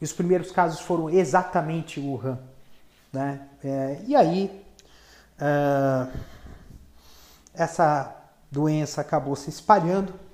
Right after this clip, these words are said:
pelo mundo todo e chegamos hoje a essa situação, né?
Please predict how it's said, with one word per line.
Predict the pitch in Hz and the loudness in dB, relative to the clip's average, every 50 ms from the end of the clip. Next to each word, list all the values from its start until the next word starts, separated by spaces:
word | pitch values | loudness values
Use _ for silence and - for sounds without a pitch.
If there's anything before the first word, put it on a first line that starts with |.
| - - | -18 -10
pelo | 139 127 123 123 | -10 -10 -8 -6
mundo | 123 131 139 151 | -8 -8 -8 -10
todo | - - - 143 156 156 156 - - - - - - _ - - - - - - - - - - - - _ - | -12 -8 -4 -2 -2 -2 -4 -8 -16 -20 -20 -20 -20 _ -20 -20 -20 -20 -20 -20 -20 -20 -20 -20 -20 -20 _ -12
e | 139 143 156 156 156 151 | -8 -4 -4 -4 -4 -4
chegamos | - - - 190 151 135 147 160 170 170 165 147 131 123 | -6 -2 0 0 2 2 0 0 0 0 -2 -6 -6 -4
hoje | 127 139 143 151 151 147 156 156 - - - _ - - _ _ _ _ _ _ _ _ _ _ _ _ _ - _ - _ - - _ _ _ | -2 2 2 2 2 0 -4 -12 -14 -18 -20 _ -20 -20 _ _ _ _ _ _ _ _ _ _ _ _ _ -20 _ -20 _ -20 -20 _ _ _
a | - 139 135 131 127 131 | -6 -4 -4 -2 -2 -4
essa | 127 131 131 131 - - - 143 127 127 113 104 - - - - - - - - - _ _ _ _ _ _ _ _ _ _ - - _ - | -4 -4 -6 -8 -10 -6 -4 -4 -4 -4 -6 -8 -12 -20 -20 -20 -20 -20 -20 -20 -20 _ _ _ _ _ _ _ _ _ _ -20 -20 _ -20
situação, | - - - 185 175 - 202 165 143 - - - - 123 113 107 101 - - - | -16 -6 -6 -6 -2 2 2 2 2 0 -12 -14 -12 -12 -12 -12 -12 -16 -18 -14
né? | 107 117 135 143 143 - | -8 -6 -6 -6 -6 -8